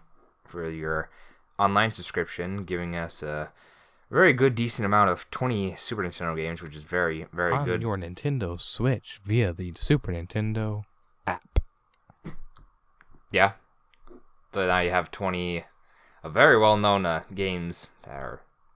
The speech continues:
Speaker 1: probably the console's best hits. Of course, there's, there's gonna be some missing, but for the first twenty, it's, uh, looking real good. Like, uh, you know, you have your long R P G like Breath of Fire. You got your F-Zero racing game that they,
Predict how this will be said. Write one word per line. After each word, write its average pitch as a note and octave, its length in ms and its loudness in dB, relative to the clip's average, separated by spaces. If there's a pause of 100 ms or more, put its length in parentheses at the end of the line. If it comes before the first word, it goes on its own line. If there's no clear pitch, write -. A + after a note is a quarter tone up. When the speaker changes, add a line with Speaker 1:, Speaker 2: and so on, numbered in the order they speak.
Speaker 1:
probably G#2 200 4
the F#2 60 0
console's F#2 400 0
best E2+ 300 -2
hits. - 400 -4 (180)
Of - 40 -20
course, A2+ 200 2
there's, - 280 -4
there's - 380 -12
gonna D2 100 -12
be E2+ 60 -10
some B2+ 220 -6
missing, A2+ 520 -2
but E2 240 -8 (560)
for E2+ 160 0
the E2+ 60 -4
first G2+ 240 2
twenty, G#2+ 320 -2
it's, E2+ 220 -4
uh, D#2 260 -4 (220)
looking F2+ 180 -10
real F#2 200 -2
good. F#2+ 260 0 (1800)
Like, D#2 340 -14
uh, - 80 -12
you B1 80 -12
know, D2+ 180 -10
you D#2+ 120 -10
have D#2 100 -8
your D2 220 -10 (800)
long G2 240 2
R F2+ 160 4
P F#2 100 -4
G F2+ 200 -2
like E2+ 200 0
Breath F2+ 200 -2
of D#2 80 -10
Fire. F#2+ 340 2
You F#2 100 0
got D#2 200 -2
your D2 100 -6
F-Zero F2+ 340 0
racing F#2 440 0
game F#2 240 -2
that E2+ 160 -8
they, D#2+ 380 -4